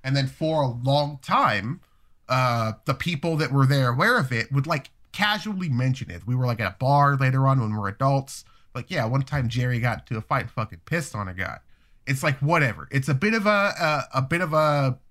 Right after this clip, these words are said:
addition to, like, the, "Oh, Jerry gets, does weird shit when he gets into fights." But I don't really think anything of it. So I'm twenty-six.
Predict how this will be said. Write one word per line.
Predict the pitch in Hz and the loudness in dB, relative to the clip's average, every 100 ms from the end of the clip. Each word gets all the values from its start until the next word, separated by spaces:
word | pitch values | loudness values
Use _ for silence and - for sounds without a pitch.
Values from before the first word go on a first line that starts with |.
| - | -6
addition | 131 135 151 139 151 135 | -6 -2 -2 0 -2 -2
to, | 127 | 0
like, | 117 107 | -2 -2
the, | 127 165 | -2 2
"Oh, | 196 135 | 2 0
Jerry | 151 156 | -2 -4
gets, | 147 151 - - _ 117 | -4 -6 -8 -20 _ -10
does | 160 160 | -4 -2
weird | 131 180 175 | -2 -4 -6
shit | - 247 - | -6 -6 -6
when | 123 | -6
he | 120 | -2
gets | 135 131 | 0 0
into | 139 131 | 0 0
fights." | 185 107 - | 0 -2 -6
But | - - - - - - | -2 -2 -4 -20 -20 -4
I | 147 | -2
don't | 165 | 0
really | 160 156 | 0 -2
think | 135 151 147 | -2 -4 -4
anything | 135 135 123 | -6 -4 -2
of | 156 107 | -2 -2
it. | 90 - - _ _ - | -10 -16 -20 _ _ -14
So | 127 | -12
I'm | |
twenty-six. | - 147 220 - 139 - - | -8 -6 -6 -4 -4 -4 -16